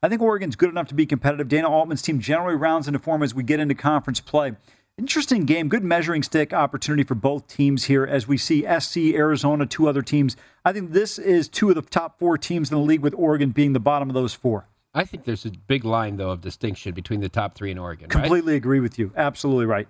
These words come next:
Speaker 2: You know, I'm gonna take up, uh, my singular play, and it's a one-unit play, is a Pac-twelve game also. Another early start,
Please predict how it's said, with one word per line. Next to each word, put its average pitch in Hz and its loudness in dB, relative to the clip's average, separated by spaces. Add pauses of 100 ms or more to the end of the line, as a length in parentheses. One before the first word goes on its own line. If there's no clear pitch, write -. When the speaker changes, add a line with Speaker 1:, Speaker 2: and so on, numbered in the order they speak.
(100)
Speaker 2:
You 143 2
know, 156 4
I'm 175 0
gonna 196 -2
take 175 0
up, 160 -2
uh, 143 0
my 135 0
singular 185 0
play, 156 0
and 139 0
it's 131 -2
a - 2
one-unit 147 2
play, 151 0
is 135 -4
a 135 -2
Pac-twelve 147 0
game 135 0
also. 147 0
Another 147 0
early 156 0
start, 151 0